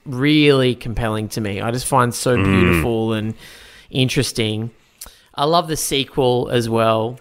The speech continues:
Speaker 2: Yeah, I really love the sequel. I think the sequel is so much fun.
Speaker 1: Sequels are
Speaker 2: And
Speaker 1: blasts.
Speaker 2: love Jada Pinkett Smith in it. So
Speaker 1: Yes.
Speaker 2: good.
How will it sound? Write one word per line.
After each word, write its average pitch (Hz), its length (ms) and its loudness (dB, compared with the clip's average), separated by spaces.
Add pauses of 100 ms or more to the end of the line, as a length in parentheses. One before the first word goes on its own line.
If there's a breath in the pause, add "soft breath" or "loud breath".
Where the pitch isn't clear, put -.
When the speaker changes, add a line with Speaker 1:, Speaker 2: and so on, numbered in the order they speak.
(120)
Speaker 2:
Yeah, 104 420 0
I 110 140 0
really 110 400 0
love 90 180 -4
the 90 80 -10
sequel. 85 440 -4
I 90 80 2
think 98 180 -4
the 104 40 -2
sequel 101 380 0
is - 60 -4
so 87 280 0
much 82 220 -4
fun. 78 560 0
Speaker 1:
Sequels 147 460 -12
are 92 40 0
Speaker 2:
And 87 220 2
Speaker 1:
blasts. 104 720 -16
Speaker 2:
love 110 480 0
Jada 123 340 -6
Pinkett - 380 -8
Smith 147 600 -4
in 156 140 -4
it. 170 360 0
So 160 300 2
Speaker 1:
Yes. 131 160 2
Speaker 2:
good. 147 320 4